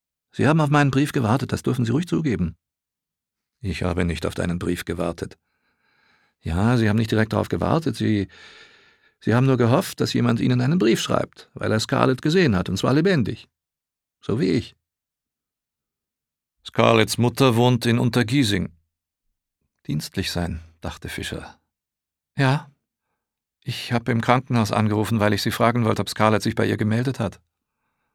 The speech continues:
"Hm, ich wollte Sie provozieren. Ich habe auf dem A B eine Nachricht hinterlassen, hab gesagt, ich hätte Scarlett in der Stadt gesehen und dass ich immer gewusst hätte, dass sie nicht ermordet worden ist. Ich hab Scarletts Mutter gefragt,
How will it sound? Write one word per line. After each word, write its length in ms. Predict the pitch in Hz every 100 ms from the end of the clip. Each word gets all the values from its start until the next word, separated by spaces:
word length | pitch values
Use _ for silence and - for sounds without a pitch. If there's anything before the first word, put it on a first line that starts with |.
| _ _ _ _ _
"Hm, 260 | 101 87 85 -
ich 140 | - -
wollte 160 | 104
Sie 60 | -
provozieren. 760 | 107 104 98 - 120 117 87 - _ _ _ _ _ _ _ _ _
Ich 100 | _
habe 140 | 95 98
auf 100 | 95
dem 300 | 101 98 92
A 120 | 104
B 200 | 104 107
eine 160 | 104 98
Nachricht 360 | 104 117 113
hinterlassen, 440 | 113 104 98 92 98
hab 140 | 95
gesagt, 360 | 104 104 87 - - - - _
ich 200 | 127 -
hätte 140 | 107 -
Scarlett 400 | 113 110 113 113
in 80 |
der 100 | 104
Stadt 240 | - 110 -
gesehen 380 | 98 113 123 101
und 100 | 98
dass 140 | 95
ich 80 | -
immer 180 | 120 107
gewusst 340 | 104 127 -
hätte, 120 | 107
dass 140 | 95 -
sie 100 | 107
nicht 300 | 117 113 113
ermordet 400 | 101 95 95 -
worden 240 | 95 101
ist. 160 | 107 - - -
Ich 160 | 123 120
hab 100 | -
Scarletts 440 | 127 131 123 -
Mutter 200 | 131 123
gefragt, 460 | 104 - 110 127